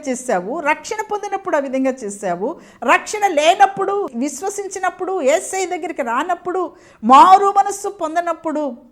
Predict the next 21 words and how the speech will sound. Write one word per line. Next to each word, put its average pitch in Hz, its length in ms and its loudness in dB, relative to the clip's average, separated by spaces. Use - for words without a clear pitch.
యేసుక్రీస్తు 381 680 0
రక్తంలో 349 440 -4
కడగబడినప్పుడు 294 1160 -4
ఆ 240 100 0
విధంగా 233 360 0
చేస్తూ 170 440 -8
ఉంటేనే, 165 360 -12
ఆ 320 140 2
విధంగా 359 360 2
ఉంటిని, 349 580 -4
ఆ 294 80 6
విధంగా 370 380 2
మాట్లాడితిని, 349 840 -4
ఆ 302 120 6
విధంగా 381 380 0
ఆచారాలు 359 680 0
చేశాను, 359 440 -8
అన్య 330 260 2
ఆచారాలతో 349 840 2
నేను 339 180 -8
వెళ్ళాను. 339 440 0